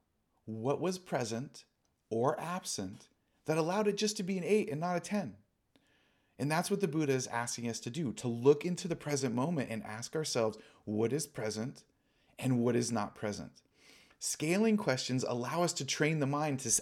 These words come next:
ask that question and to actually, actually practice seeing it. So if I have a particular day and I say, "My day was great," um, and I, let's say I'm scaling it at a seven, and I'm like, "Oh, I had a great day today."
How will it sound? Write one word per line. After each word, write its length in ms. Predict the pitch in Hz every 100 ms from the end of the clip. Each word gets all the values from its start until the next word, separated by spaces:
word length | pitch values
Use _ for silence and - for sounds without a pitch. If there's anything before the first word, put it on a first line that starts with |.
| -
ask 300 | 117 135 -
that 220 | 107 -
question 440 | 127 127 113 104 - - -
and 100 | 127
to 100 | -
actually, 440 | 175 - 170 -
actually 300 | 139 - 147
practice 440 | - 123 - 117
seeing 400 | - 262 269 -
it. 160 | - - _ _ _ - - -
So 160 | - 170
if 100 | 165
I 120 | 160
have 160 | 262 214
a 40 |
particular 540 | 208 147 135 117 113 110
day 320 | 98 92 113
and 220 | 98 95 - - -
I 160 | 107 113
say, 460 | - 113 107 104 - - - - 101
"My 240 | 123 143
day 360 | 120 113 113 113
was 300 | 110 104 104
great," 680 | - 98 90 90 - - - _ _ _ _ -
um, 440 | 107 95 90 87
and 100 | 110
I, 80 | 110
let's 180 | 107 113
say 120 | 131
I'm 320 | 110 107 104 101
scaling 520 | - - 139 135 120
it 60 |
at 80 | 104
a 20 | 101
seven, 540 | - 95 87 98 104 _ - - - -
and 80 | 117
I'm 60 |
like, 160 | 117 113
"Oh, 80 | 147
I 60 | 185
had 80 |
a 40 | 180
great 220 | 123 110
day 160 | 98 87
today." 280 | 50 -